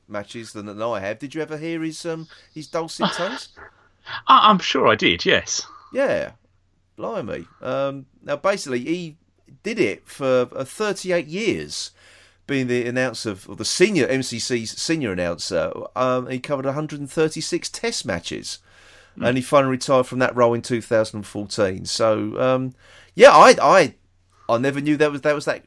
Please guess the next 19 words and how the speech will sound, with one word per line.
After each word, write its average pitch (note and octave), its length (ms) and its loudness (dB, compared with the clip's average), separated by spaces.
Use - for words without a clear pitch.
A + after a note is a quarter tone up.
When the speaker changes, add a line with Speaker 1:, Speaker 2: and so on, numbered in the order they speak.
Speaker 1:
cricket E2 320 -10
connection - 400 -4
there, F2 160 0
actually. E2+ 400 -4
Speaker 2:
Me D#3+ 200 2
neither. A#2+ 340 2
But C3 160 2
like C#3+ 140 4
I B2+ 40 -8
say, C3+ 160 4
I G2+ 180 4
mean, A#2 100 -2
it A#2+ 120 -8
was B2+ 180 -4
the - 120 -8
fact, - 360 -2
I G#2+ 40 -8
think, A#2+ 220 -10
the, A2 260 2